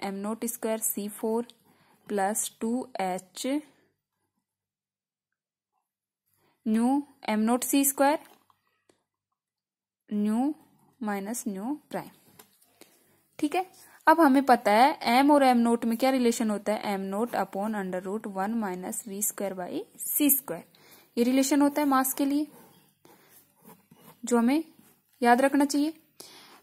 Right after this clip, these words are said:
तो ये मास के लिए रिलेशन होता है, ये हम इक्वेशन इसमें रखें तो क्या आ जाएगा,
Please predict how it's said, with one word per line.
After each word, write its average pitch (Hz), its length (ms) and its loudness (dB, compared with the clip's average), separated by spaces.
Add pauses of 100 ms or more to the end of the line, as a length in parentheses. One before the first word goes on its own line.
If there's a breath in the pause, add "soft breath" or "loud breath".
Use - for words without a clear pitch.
तो 277 80 2
ये 277 160 4
मास 220 340 4
के 294 100 0
लिए 294 180 4
रिलेशन 262 460 2
होता 240 200 0
है, 240 40 2
ये 247 140 0
हम 208 220 0
इक्वेशन 208 420 -4
इसमें 220 320 -2 (1800)
रखें 262 600 2 (1120)
तो 254 60 2
क्या 285 200 8
आ 254 40 10
जाएगा, 190 320 4